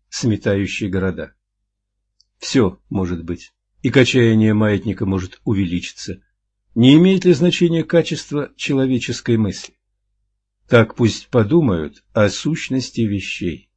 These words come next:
Агни-йога, книга "Братство", параграф двести пятьдесят.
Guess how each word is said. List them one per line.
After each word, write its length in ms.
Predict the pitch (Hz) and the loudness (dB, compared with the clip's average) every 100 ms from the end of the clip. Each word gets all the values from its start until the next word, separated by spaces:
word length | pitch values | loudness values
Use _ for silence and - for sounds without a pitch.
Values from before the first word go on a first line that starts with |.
| _ _ _ _ _ _ _ | _ _ _ _ _ _ _
Агни-йога, 680 | - 131 117 95 87 85 82 | -2 0 0 0 -4 -6 -8
книга 580 | - 101 131 143 143 - _ | -6 -2 -2 -2 -6 -8 _
"Братство", 760 | - 80 85 80 - - 85 - _ - | -10 -6 -6 -6 -12 -16 -18 -18 _ -4
параграф 500 | 101 92 90 92 85 | 0 2 0 -2 -4
двести 440 | 85 123 - - | -4 -6 -6 -12
пятьдесят. 560 | - 95 85 90 - | -10 -8 -8 -10 -12